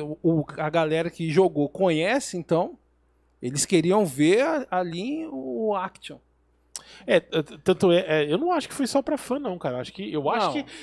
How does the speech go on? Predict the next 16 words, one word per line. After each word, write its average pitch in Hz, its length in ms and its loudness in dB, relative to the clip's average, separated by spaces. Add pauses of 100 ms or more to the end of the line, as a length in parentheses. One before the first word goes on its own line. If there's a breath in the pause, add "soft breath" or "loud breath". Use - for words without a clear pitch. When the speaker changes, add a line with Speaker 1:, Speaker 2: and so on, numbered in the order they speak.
(120)
Speaker 2:
eu 156 160 4
acho 233 200 2
que 254 340 -2 (300)
essa, 220 400 2
essa - 320 -2
compra 196 420 4
de 160 120 -6
direitos 151 420 2
da, 147 340 2
da 135 160 -2
Netflix, 139 540 -8
mano, - 140 -8
foi - 180 -6
um 226 60 -2
acerto - 380 -4 (120)
total. - 320 -10